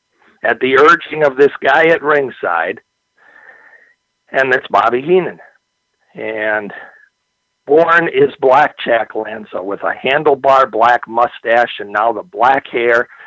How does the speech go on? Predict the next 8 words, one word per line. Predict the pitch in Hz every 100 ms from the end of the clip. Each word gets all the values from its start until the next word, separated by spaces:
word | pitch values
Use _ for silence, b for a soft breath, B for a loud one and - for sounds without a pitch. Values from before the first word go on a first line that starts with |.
| B -
the |
black | 92 101 120 143 -
cowboy | - 135 123 120 113
outfit, | 107 107 - 110 - _
black | 95 117 -
hat, | 117 113 120 -
you |
know. | 117 101 110